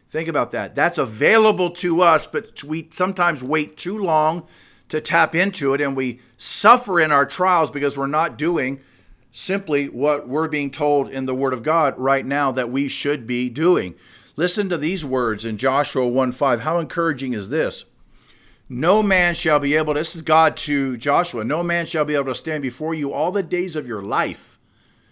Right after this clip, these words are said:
As I was with Moses, so I will be with you. I will not leave you nor forsake you." It's the same way with you. He will not leave you, and he will not forsake you. God was his shepherd. God is your shepherd.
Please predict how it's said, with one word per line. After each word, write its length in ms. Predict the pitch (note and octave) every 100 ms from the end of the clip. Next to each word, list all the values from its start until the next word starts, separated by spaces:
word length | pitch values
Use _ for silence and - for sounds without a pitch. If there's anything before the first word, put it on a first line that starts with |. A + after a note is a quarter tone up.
| _ -
As 200 | A2+ C3
I 160 | E3+
was 260 | F3 E3 D3
with 180 | C3 C3+
Moses, 400 | D3 E3 F3 -
so 140 | C3
I 80 | C3+
will 140 | B2
be 120 | B2
with 200 | A#2+ A2
you. 200 | C3 D#3
I 180 | - A#2
will 260 | A2 B2+ D#3+
not 260 | C#3+ A2
leave 320 | G2+ B2 D3 C3
you 180 | D#3
nor 300 | E3 A#2+ C#3
forsake 840 | C#3 - C#3 C3+ - D3 D#3 - F#2
you." 260 | F#2 E2 _ _ _ _ _ _ _ _ _ _ _ _ _ _
It's 100 | -
the 80 | C#3+
same 280 | - G3 F#3
way 140 | F#3+
with 180 | F3+ D#3
you. 260 | G3+ C#3+ - _ _ _
He 200 | - D3+
will 240 | C#3+ E3
not 240 | F3+ G3
leave 220 | C#3+ B2+ A2
you, 160 | C#3
and 120 | C3+
he 60 | C3+
will 280 | A#2 B2+ D3
not 300 | C3 B2+ B2
forsake 560 | - B2+ B2 F#3 F#3
you. 100 | A2+
God 380 | G2+ B2+ D3 D#3+
was 260 | D3 B2+ - _ - _
his 200 | C3+ D3
shepherd. 480 | - C#3 C3 E3 B2
God 240 | B2+ C3+
is 200 | B2 A2+ -
your 320 | G#2 C3 D3+
shepherd. 440 | D3+ A#2 B2+ C#3+